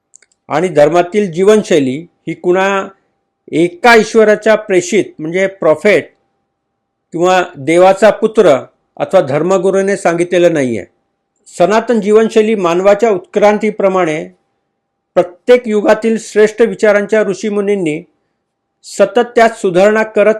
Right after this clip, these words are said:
करत बनवली आहे आणि अजूनही ती सतत सुधारित होत असते. त्यामुळे हिंदू धर्म सतत आपल्याला नवा वाटतो. आजच्या युगालाही तो वैज्ञानिक वाटतो.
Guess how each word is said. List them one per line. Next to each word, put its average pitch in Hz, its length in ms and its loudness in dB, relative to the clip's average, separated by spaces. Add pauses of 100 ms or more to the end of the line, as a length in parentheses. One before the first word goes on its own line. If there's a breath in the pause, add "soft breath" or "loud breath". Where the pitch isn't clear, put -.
करत 214 180 0
बनवली 160 520 -2
आहे 87 80 -14 (1500)
आणि 190 160 0
अजूनही 220 400 2
ती 254 140 -4
सतत 247 420 0
सुधारित 220 560 2
होत 185 160 -2
असते. 117 280 -4 (1300)
त्यामुळे 208 260 2
हिंदू 190 360 -4
धर्म 220 300 0
सतत 226 500 -6
आपल्याला 220 320 0
नवा 185 420 2
वाटतो. 123 520 -2 (1200)
आजच्या 233 320 -2
युगालाही 220 480 2
तो 233 260 4
वैज्ञानिक 175 580 0
वाटतो. 110 380 -6